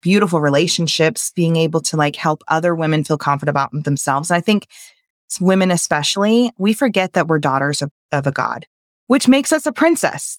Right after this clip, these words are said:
And princesses are allowed to be beautiful and to be loud and to be,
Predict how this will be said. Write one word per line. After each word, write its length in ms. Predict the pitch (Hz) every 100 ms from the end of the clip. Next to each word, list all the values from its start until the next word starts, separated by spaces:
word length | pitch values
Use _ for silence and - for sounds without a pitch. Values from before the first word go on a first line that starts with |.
| -
And 180 | 226 226 -
princesses 500 | - 359 415 392 392
are 140 | 359 349
allowed 560 | 320 240 302 254 254 247 -
to 100 | 240
be 120 | 294
beautiful 600 | 226 285 370 - 220 185
and 160 | 214
to 100 | 226
be 160 | 220 233
loud 460 | 208 254 330 196 160
and 220 | 190 190
to 100 | 202
be, 320 | 226 233 233